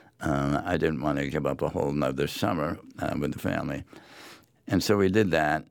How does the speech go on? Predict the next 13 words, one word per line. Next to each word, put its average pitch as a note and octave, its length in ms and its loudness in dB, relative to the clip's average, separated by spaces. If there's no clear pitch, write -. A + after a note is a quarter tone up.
and D2+ 200 2
then, D#2+ 360 2
um, D2+ 500 2
uh, C#2 640 -2
that F2+ 300 2
seemed G#2+ 260 2
to F#2+ 80 4
work E2 280 2
pretty D#2 220 2
well. D2 420 -2
And, C#2 560 0
and, C2+ 520 0
uh, - 600 -4